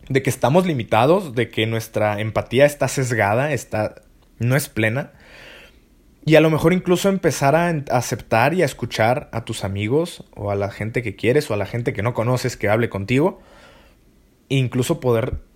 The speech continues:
reconocer que realmente no, no eres capaz de comprender lo que la otra persona está, está viviendo, ¿no? Y eso no, no quita que a lo mejor puedas intentar ayudar desde tu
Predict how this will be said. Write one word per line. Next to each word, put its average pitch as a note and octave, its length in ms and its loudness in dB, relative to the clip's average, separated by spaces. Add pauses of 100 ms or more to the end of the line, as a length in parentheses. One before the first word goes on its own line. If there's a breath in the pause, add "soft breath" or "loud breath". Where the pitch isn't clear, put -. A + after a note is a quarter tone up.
reconocer A#2 880 -4
que G#2 380 -2
realmente B2+ 600 -2
no, B2 560 -2
no A#2+ 220 -2
eres D#3+ 180 -2
capaz B2 320 -2
de C#3+ 120 -4
comprender G2+ 600 -4
lo D3 120 -2
que C3 100 -8
la G#2+ 80 0
otra A#2 220 -6
persona G#2+ 360 -8
está, G#2 480 -4
está - 300 -6
viviendo, G#2 500 -4
¿no? G#2 220 -10 (720 soft breath)
Y B2 120 4
eso C3+ 200 2
no, D#3+ 280 2
no D3+ 240 2
quita F3+ 320 0
que C#3+ 120 -2
a - 20 2
lo A#2+ 80 -2
mejor A2+ 320 -2
puedas C3+ 260 2
intentar A2+ 440 -2
ayudar G2+ 420 -4 (100)
desde G#2 320 -4
tu C3+ 380 0